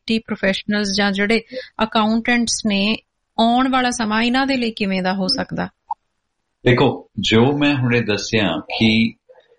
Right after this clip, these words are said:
Speaker 2: ਜੇ ਆਪਾਂ ਗੱਲ ਕਰੀਏ, ਅਮ, ਇਹਦੀ, ਅਮ,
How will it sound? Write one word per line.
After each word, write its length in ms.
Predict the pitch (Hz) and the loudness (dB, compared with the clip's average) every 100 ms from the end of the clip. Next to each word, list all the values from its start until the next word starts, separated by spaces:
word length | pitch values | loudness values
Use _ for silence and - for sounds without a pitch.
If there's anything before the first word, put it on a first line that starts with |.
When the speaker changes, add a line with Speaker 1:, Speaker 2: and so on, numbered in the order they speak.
| _ 92 | _ -6
Speaker 2:
ਜੇ 260 | 107 117 | 2 2
ਆਪਾਂ 320 | 135 135 139 135 | 2 0 0 0
ਗੱਲ 220 | 110 107 117 | 0 0 -2
ਕਰੀਏ, 600 | - 101 107 107 98 - - | -2 -2 0 0 0 -2 -4
ਅਮ, 540 | 90 85 85 82 85 85 - _ _ _ _ - _ - | -2 -2 -4 -6 -6 -8 -12 _ _ _ _ -18 _ 0
ਇਹਦੀ, 520 | 92 92 90 85 80 | 0 2 0 0 -2
ਅਮ, 360 | 80 78 - | -2 -2 -4